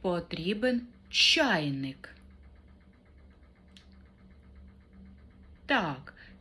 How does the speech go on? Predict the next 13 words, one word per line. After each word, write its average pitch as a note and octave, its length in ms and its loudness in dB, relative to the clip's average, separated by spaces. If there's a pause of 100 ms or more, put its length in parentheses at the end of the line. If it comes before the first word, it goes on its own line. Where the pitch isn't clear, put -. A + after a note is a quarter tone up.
чайник F3 880 0
потрібен, C#3+ 840 -6 (420)
щоб - 360 0
в D3+ 260 -2
ньому D3+ 720 0 (380)
кип'ятити G3 1400 -2 (280)
воду. D#3+ 920 -4 (1900)
В - 180 -14
чайнику A3 960 0 (360)
кип'ятити F3 1400 -2 (420)
воду. E3 1000 -2 (1120)
А D#3+ 140 -2
тепер D#3 480 -2